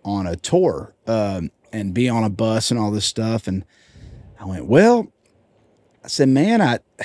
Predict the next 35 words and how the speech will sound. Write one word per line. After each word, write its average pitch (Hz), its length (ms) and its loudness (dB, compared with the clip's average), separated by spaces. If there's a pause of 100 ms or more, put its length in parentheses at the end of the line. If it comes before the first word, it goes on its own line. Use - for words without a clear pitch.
(400)
I - 80 -12
feel 226 300 2
like 156 260 2
I 123 80 0
could 110 240 -6
be 139 200 -2
a - 20 0
musician, 113 760 0
you 117 120 -6
know, 113 200 0
a 110 60 -4
guitar 120 440 0
player, 107 440 -2 (440)
but 127 100 0
I, 123 260 0
I 120 100 -4
wanna 120 260 0
write. 113 480 -2
You 110 100 -6
know, 110 140 -2
I, 113 100 0
I 110 140 -2
love 113 360 0
writing, 117 360 0
and 113 80 -2
I 117 60 -2
think 120 280 -8
it 113 220 -6
could 113 140 -8
be 113 120 2
a 107 80 -4
cool 113 500 -2 (800)
dichotomy 120 720 0
life 113 320 0
to 107 240 -4